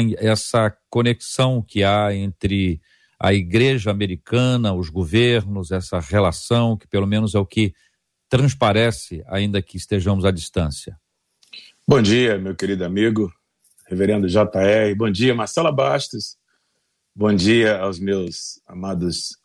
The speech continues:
Speaker 2: companheiros debatedores, pastor Evelise, pastor Elias, meu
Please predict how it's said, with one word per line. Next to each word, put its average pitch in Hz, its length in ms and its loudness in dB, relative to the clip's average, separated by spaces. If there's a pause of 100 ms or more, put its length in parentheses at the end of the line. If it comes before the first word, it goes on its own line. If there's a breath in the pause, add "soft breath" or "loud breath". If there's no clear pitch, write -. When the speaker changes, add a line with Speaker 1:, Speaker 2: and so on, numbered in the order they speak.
Speaker 2:
companheiros 92 500 2
debatedores, 87 640 0
pastor 90 360 -4
Evelise, 110 760 0 (400)
pastor 87 340 -2
Elias, 104 480 2
meu 87 300 -2